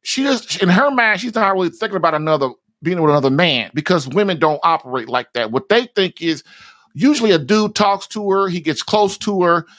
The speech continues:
and then before you know it, they're in a relationship, you know? And so that's how women think, "Well, I'm never gonna have another man again in my life." Well, then they, then you look up and a year later, they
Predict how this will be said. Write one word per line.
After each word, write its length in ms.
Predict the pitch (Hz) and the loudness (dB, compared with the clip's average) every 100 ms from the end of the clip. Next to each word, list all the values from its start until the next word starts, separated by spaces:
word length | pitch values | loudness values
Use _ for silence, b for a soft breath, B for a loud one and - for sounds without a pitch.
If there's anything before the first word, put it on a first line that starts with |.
| b b | b b
and 160 | 151 151 | -2 0
then 300 | 196 190 165 | 2 0 -2
before 320 | 156 - 190 | -4 0 0
you 160 | 160 160 | 0 0
know 200 | 208 196 | 2 2
it, 100 | 160 | 0
they're 100 | 160 | -4
in 60 | |
a 60 | 143 | -4
relationship, 640 | 139 151 139 120 - - - _ _ _ _ _ _ _ _ _ - | -4 -4 -6 -12 -12 -14 -16 _ _ _ _ _ _ _ _ _ -6
you 140 | 143 | 0
know? 380 | 156 127 120 110 B B B _ | 2 4 2 -2 B B B _
And 340 | 151 143 143 123 | -2 0 -2 -2
so 140 | 170 | 0
that's 220 | 202 226 | 0 0
how 120 | 214 | -2
women 200 | 180 165 | -2 -4
think, 200 | - 143 | -4 -4
"Well, 140 | 135 147 | -2 0
I'm 220 | 269 247 | 0 -2
never 180 | 240 214 | -4 -6
gonna 200 | 220 202 | -6 -6
have 160 | 208 | -6
another 180 | 220 190 | -6 -6
man 240 | 180 196 190 | -4 -2 0
again 200 | 156 190 | 0 2
in 80 | |
my 120 | 180 180 | 2 2
life." 380 | 170 160 139 120 | 2 2 0 -2
Well, 380 | 165 165 151 _ _ | 2 2 0 _ _
then 440 | 120 208 208 185 151 | -6 -2 0 0 0
they, 180 | 180 170 156 | -2 -2 -2
then 200 | 190 170 | 0 2
you 140 | 165 | 2
look 180 | 180 - | 2 2
up 180 | 185 147 | 0 -2
and 200 | 113 - | -12 -6
a 60 | 139 | -4
year 240 | 156 170 | 0 0
later, 440 | 156 175 147 143 - _ _ _ | 2 2 2 0 -2 _ _ _
they 340 | 120 160 147 | 0 0 -2